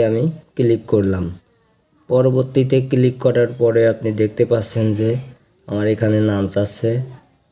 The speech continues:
আগে নাম দেওয়া ছিল। তো আমি চাইলে এটা পরিবর্তন করতে পারি, না চাইলে না পরিবর্তন করতে পারি। তো এখান থেকে এরকম রেখে নিচে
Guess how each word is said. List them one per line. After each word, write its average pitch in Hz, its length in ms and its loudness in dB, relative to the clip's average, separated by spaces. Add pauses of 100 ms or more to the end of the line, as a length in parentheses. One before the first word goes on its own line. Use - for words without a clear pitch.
(400)
আগে 139 260 4 (100)
নাম 131 300 4
দেওয়া 117 280 4
ছিল। 104 260 -2 (600)
তো 123 60 2 (120)
আমি 131 220 2
চাইলে 135 360 4 (100)
এটা 131 240 2 (1300)
পরিবর্তন 127 500 4
করতে 131 300 2
পারি, 139 220 4
না 147 200 4
চাইলে 120 340 2
না 117 160 2 (280)
পরিবর্তন 110 600 0
করতে 123 360 0
পারি। 95 240 -6 (640)
তো 127 100 0 (300)
এখান 117 360 0
থেকে 135 260 0
এরকম 123 400 2
রেখে 117 300 2
নিচে 127 340 2